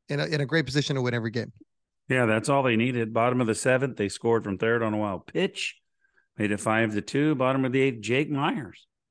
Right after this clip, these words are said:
Speaker 2: R B I single, brought in Yainer Diaz, six to two.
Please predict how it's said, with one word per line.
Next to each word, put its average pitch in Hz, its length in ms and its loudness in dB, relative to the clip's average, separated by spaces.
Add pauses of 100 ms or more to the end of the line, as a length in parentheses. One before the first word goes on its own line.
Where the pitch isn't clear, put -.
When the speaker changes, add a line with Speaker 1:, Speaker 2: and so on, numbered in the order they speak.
(360)
Speaker 2:
R 98 160 0
B 95 100 -2
I 95 160 0
single, 110 440 -2
brought 104 360 0
in 101 200 0
Yainer 107 520 -4
Diaz, 123 420 -4
six 147 260 -2
to 135 120 -4
two. 135 380 0